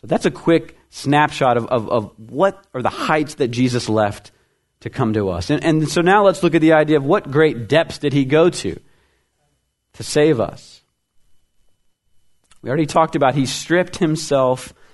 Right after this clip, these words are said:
of this privilege he had. It says, "He emptied himself," verse seven, "by taking the form of a servant or slave,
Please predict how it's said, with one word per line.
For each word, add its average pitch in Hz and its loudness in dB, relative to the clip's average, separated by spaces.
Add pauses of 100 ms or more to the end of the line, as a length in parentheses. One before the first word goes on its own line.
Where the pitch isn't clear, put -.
(1000)
of 117 -8
this 113 -2
privilege 123 0
he 107 -2
had. 90 -2 (1900)
It 127 -10
says, 143 -2
"He 151 2
emptied 170 2
himself," 127 2
verse 143 0
seven, 139 4
"by 127 4
taking 180 2
the 165 2
form 160 2
of 139 2
a 123 0
servant 139 0
or 117 0
slave, 117 -2